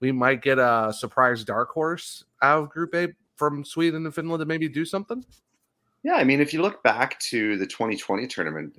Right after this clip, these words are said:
Speaker 2: uh, some of those games were one-goal games between, uh, U S A Canada and, and the other competitors. I mean, um, you know, I guess in twenty twenty it was Russia that, that won the bronze medal, but they took Canada to, like, one-goal games, and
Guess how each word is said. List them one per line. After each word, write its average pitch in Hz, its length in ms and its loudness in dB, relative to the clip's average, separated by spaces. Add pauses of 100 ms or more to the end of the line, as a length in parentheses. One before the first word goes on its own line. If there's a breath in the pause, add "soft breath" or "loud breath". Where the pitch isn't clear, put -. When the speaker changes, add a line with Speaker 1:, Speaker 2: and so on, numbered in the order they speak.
Speaker 2:
uh, 73 80 -12
some 131 220 -4
of 196 60 -4
those 151 180 0
games 107 380 -2
were 80 400 -2
one-goal 90 480 0
games 82 440 -2
between, 82 680 -4 (500 soft breath)
uh, 82 240 -2
U 85 160 0
S 82 140 -2
A 80 80 -2
Canada 82 440 0
and, 80 200 -6
and 85 240 -4
the 87 100 4
other 82 480 0
competitors. 85 680 -2
I 71 100 -4
mean, 87 340 -2 (680 soft breath)
um, 78 560 -2 (320)
you 104 160 0
know, 90 60 4
I 101 100 2
guess 113 240 2
in 87 240 0
twenty 92 460 0
twenty 113 340 0
it 78 100 0
was 80 160 -6
Russia 90 440 0
that, 78 160 -4 (180)
that 80 160 -2
won 87 180 0
the 82 60 -4
bronze 82 380 -2
medal, 101 200 0
but 85 120 -6
they 147 380 0
took - 240 -4
Canada 90 360 0
to, - 160 -6
like, 76 240 -4
one-goal 87 420 0
games, 87 460 -6
and 85 260 -8